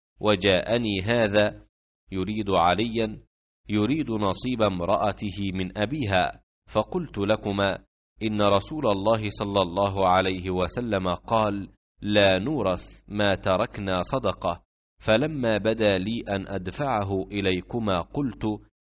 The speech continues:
"إن شئتما دفعتها إليكما على أن عليكما عهد الله وميثاقه لتعملان فيها بما عمل فيها رسول الله صلى الله عليه وسلم،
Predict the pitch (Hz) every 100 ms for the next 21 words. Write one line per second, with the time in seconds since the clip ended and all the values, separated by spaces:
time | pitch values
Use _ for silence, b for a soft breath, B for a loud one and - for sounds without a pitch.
0 | _ _ 107 107 - 110 - - 175 120
1 | 101 98 92 92 85 - 110 98 95 101
2 | 92 92 85 113 110 104 92 92 143 135
3 | 107 98 127 139 117 104 95 98 95 90
4 | 127 127 107 90 110 107 104 90 95 110
5 | 101 95 92 92 90 107 123 113 113 107
6 | _ _ _ _ 101 101 113 98 104 101
7 | 110 143 113 101 - 127 104 98 95 98
8 | 98 95 85 117 113 104 98 160 135 107
9 | 98 92 90 123 107 95 95 110 104 98
10 | 101 98 92 85 104 98 98 92 95 95
11 | 90 92 92 - 120 113 110 110